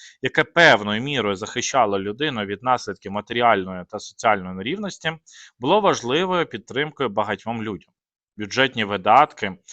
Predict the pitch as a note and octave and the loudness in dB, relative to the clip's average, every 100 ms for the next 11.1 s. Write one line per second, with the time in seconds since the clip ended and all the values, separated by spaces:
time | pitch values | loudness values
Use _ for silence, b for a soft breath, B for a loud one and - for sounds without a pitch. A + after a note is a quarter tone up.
0 | B B A2+ A2+ G#2 G#2+ G#2+ A#2 B2+ G#2 | B B 0 4 4 2 -2 4 4 4
1 | F#2 G2 - A2+ G2+ - F#2+ A2+ D#3+ C#3+ | -6 -12 -4 -2 -2 -8 -4 0 0 0
2 | G#2 F#2+ D3+ D#3+ C#3+ B2 C3 - E2 - | -6 -8 -8 -6 -6 -8 -8 -8 -10 -10
3 | F#2+ G2+ - D3 G#3 G#3 - - _ _ | -12 -12 -10 -6 -6 -6 -16 -20 _ _
4 | D3+ D#3+ F3+ F3+ E3 D#3+ E3 D#3+ D3+ D3 | -4 -2 -2 -4 -4 -4 -4 -2 -2 0
5 | D3 C#3+ D3+ C3 - C#3+ C#3 C#3 C3+ C3 | 0 0 -2 -2 -4 -2 -2 -4 -6 -8
6 | - B2+ B2+ - B2+ B2 A#2+ A2 C#3+ F3+ | -6 -8 -8 -10 -10 -8 -8 -8 -6 -4
7 | A2 - B2 - A2+ G#2+ G#2+ - - F2+ | -6 -6 -10 -10 -8 -8 -8 -12 -12 -12
8 | F2 F#2+ - E2+ E2+ - E3+ F3+ E3+ D#3 | -10 -12 -12 -14 -14 -8 -8 -6 -8 -10
9 | _ B B B C3+ D3+ D3+ D3+ D3 F3 | _ B B B -2 0 0 -2 -2 -4
10 | A#2+ - G#2 - F2+ F2 - - E2 - | -8 -10 -10 -10 -12 -12 -14 -14 -14 -14
11 | - | -20